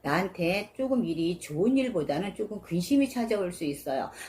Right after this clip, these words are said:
그러니까 직장에서 뜻하지 않게 업무 쪽으로, 사람 쪽으로, 일 쪽으로 괜히 나한테 뜻하지 않게 근심이 찾아올 수 있고, 또 새롭게 변화를 주고 변동을 주려고, 움직이려고 생각하시는 분들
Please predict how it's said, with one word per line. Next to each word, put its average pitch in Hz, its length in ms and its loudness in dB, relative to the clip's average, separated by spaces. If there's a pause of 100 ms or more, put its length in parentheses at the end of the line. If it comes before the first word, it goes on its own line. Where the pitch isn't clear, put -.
그러니까 160 140 -4
직장에서 185 680 0
뜻하지 247 420 -2
않게 180 360 2
업무 165 340 0
쪽으로, 156 480 0
사람 208 380 -4
쪽으로, 160 300 -2
일 147 160 -4
쪽으로 151 580 0 (220)
괜히 190 260 0
나한테 165 320 -2
뜻하지 247 380 -2
않게 226 200 -2
근심이 226 480 2
찾아올 180 420 2
수 151 120 -8
있고, 170 600 0 (300)
또 175 220 6 (100)
새롭게 269 500 4
변화를 220 500 2
주고 185 260 -4
변동을 185 480 2
주려고, 165 640 0
움직이려고 180 580 0
생각하시는 226 720 0
분들 143 500 0